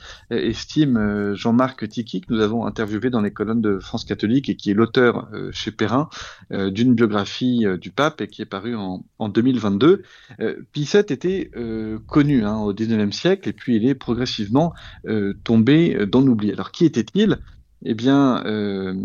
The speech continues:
Jean-Marc Ticky nous, nous rappelle que c'était un, un homme, euh, simple, toujours naturel, euh,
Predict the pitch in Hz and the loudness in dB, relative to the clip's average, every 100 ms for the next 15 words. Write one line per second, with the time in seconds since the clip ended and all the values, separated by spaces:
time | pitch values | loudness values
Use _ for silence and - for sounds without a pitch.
0 | 101 104 113 120 - 110 131 160 123 113 | -2 -2 0 0 -2 -2 2 4 4 4
1 | 113 104 101 156 165 - 131 143 139 107 | 2 0 2 2 0 -2 -2 -2 -4 -6
2 | 127 120 107 85 113 120 120 220 - 202 | -6 -2 -2 -2 2 2 2 0 -2 -6
3 | 208 - 139 202 202 110 - 127 113 135 | -8 -2 0 0 -2 -8 -8 -6 -2 0
4 | 117 107 117 110 156 160 - _ 98 - | 0 -2 -2 0 2 0 -4 _ -18 -8
5 | 101 92 92 92 | -6 -6 -6 -6